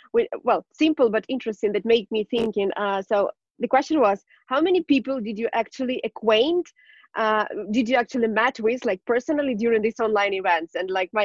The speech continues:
answer was <laughs> close to zero, probably. So yeah, this is the reality we are living in. And, um, talking about the, the strategy of your, uh, investment activity, uh, as the, as the fund manager, uh,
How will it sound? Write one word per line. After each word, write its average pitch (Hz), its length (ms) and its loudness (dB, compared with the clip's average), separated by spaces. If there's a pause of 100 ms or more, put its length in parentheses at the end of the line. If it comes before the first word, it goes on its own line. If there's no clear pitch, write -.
(120)
answer 220 280 -2
was 185 280 -6 (120)
<laughs> - 120 -16
close - 300 -8
to 214 80 -4
zero, 202 440 2
probably. 170 520 0 (640)
So 208 200 4
yeah, 202 180 6
this 196 220 -4
is 190 60 -8
the 208 80 2
reality 196 360 0
we 190 140 -2
are 185 100 -2
living 185 320 -2
in. 170 160 -4 (380)
And, 269 340 4
um, 262 800 0 (140)
talking 370 280 -6
about 269 440 -4
the, 240 420 -6 (160)
the 226 100 -8
strategy 240 600 -4
of 214 280 -4
your, 214 440 -4
uh, 202 160 -4
investment 220 480 -6
activity, 202 640 -4
uh, 190 400 2
as 185 280 -2
the, 196 300 0
as 208 80 -6 (120)
the 202 140 -10
fund 214 220 2
manager, 180 500 0 (440)
uh, 214 180 4